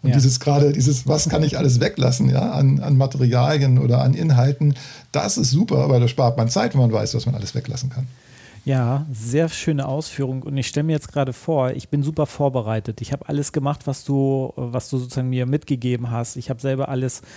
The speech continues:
Speaker 2: für mich, äh, x-fach durchgespielt, um wirklich mega gut vorbereitet zu sein. Aber eine Sache fällt mir so auf oder ein. Was sollte man direkt vor einem Vortrag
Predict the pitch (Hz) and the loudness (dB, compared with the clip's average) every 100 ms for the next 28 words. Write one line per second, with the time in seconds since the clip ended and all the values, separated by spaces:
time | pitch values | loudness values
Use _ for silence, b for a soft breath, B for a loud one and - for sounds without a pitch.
0 | B B - 139 139 127 - 277 180 - | B B -10 -4 -2 -4 -8 -14 -14 -14
1 | 196 180 - - - 143 - 151 151 - | -8 -8 -6 -6 -4 -6 -4 0 0 0
2 | - 143 139 135 135 139 147 - - 143 | 0 2 2 0 -2 -6 -8 -8 -8 0
3 | 147 151 143 131 131 131 - 139 143 147 | 2 2 0 -6 -6 -8 -6 -2 0 2
4 | 160 151 135 135 - 143 123 113 113 110 | 2 0 -2 -4 -6 -4 -2 -4 -6 -8
5 | 120 107 113 131 160 B B B B B | -8 -6 -4 -6 -8 B B B B B
6 | B B _ _ 131 131 - 147 170 151 | B B _ _ -2 -2 0 0 0 0
7 | 151 143 - 151 143 139 135 135 143 135 | -2 -2 -4 -4 -2 -2 -2 0 0 0
8 | 160 - - - 131 127 147 143 123 127 | -2 -8 -20 -8 -4 -4 -2 -2 -2 -6
9 | - b b b - 143 147 - 165 160 | -10 b b b -6 -2 -2 0 0 0
10 | 143 135 131 131 - 139 135 120 151 156 | 0 0 -2 -8 -4 0 0 0 -2 -4
11 | - - - - - - - 147 160 147 | -6 -10 -10 -16 -18 -20 -4 0 0 0
12 | 135 127 - 131 123 - 120 120 107 | -2 -4 -2 -2 -2 -4 -2 -2 -6